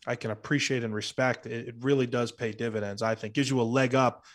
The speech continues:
where now you can focus on the more sophisticated things or fine-tuning in,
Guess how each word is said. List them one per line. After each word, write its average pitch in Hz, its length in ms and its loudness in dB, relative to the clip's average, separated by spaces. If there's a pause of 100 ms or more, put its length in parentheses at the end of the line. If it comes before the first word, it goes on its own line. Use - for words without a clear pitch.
(120)
where 127 120 -4
now 143 120 4
you 165 140 4
can 139 120 -2
focus 143 420 0
on 131 120 0
the 127 60 -2
more 131 200 2
sophisticated 127 760 -2
things 123 260 -2
or 117 60 0
fine-tuning 127 720 0
in, 113 140 -4